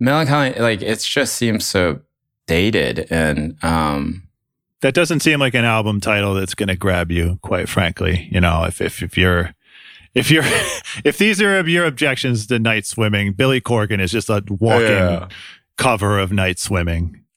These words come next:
Speaker 1: I do still listen to the Liz Phair album.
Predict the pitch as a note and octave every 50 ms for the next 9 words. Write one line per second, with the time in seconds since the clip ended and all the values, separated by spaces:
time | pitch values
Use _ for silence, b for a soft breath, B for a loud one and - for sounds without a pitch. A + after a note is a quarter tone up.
0 | _ _ - - A#2+ - - D#3+ B2+ - - - G2+ F2+ D#2 D2+ - - - F#2+
1 | F2+ - - - - B1+ B1 - - _ _ - E2 D#2 C#2 B1+ - - - B1
2 | A#1 A#1 A1+ G#1+ G1+ G1+ G1+ - - G#1+ G1+ - D#2+ -